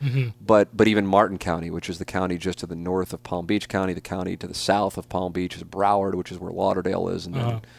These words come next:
Speaker 2: then you're in Miami-Dade. But I think it'll continue to move up the coast. But the one I feel like a lot of people said was where you went to school.
Speaker 1: Mm-hmm.
Speaker 2: You, so you, you were, you were in Fort Myers, right?
Speaker 1: Yeah.
Speaker 2: So Fort Myers and then Tampa, which is what, about two hours north?
Speaker 1: Yep.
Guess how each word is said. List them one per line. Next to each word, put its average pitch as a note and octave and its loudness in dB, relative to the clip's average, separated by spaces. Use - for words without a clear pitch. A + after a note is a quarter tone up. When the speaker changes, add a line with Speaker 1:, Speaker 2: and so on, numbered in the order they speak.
Speaker 2:
then F#2 2
you're F#2 0
in F2+ -2
Miami-Dade. F2+ 2
But - 4
I A2 8
think A2 0
it'll G2 4
continue F#2+ -4
to F2+ -2
move F2+ -2
up G#2 6
the - -2
coast. F#2 -2
But - 0
the B2 8
one C3+ 8
I C4 8
feel C3+ 6
like A#2 8
a G#2 6
lot A2 10
of D#3 4
people F#2+ 0
said F#2 0
was F#2 -4
where G2+ 2
you G#2 0
went A#2 2
to - -10
school. - -2
Speaker 1:
Mm-hmm. C#3+ 4
Speaker 2:
You, A2+ 0
so - 0
you, A#2 -2
you A#2+ 4
were, C3+ 4
you C3 4
were C#3+ 6
in A#2+ 4
Fort - 4
Myers, A#2+ 4
right? F#2+ 0
Speaker 1:
Yeah. C3 6
Speaker 2:
So - 2
Fort D3+ 6
Myers C3 8
and A2 0
then G2+ 2
Tampa, C#3 4
which G2+ 4
is F#2+ -2
what, A2 6
about G#2+ 4
two C#3 2
hours C3 4
north? B2+ -2
Speaker 1:
Yep. B2+ 4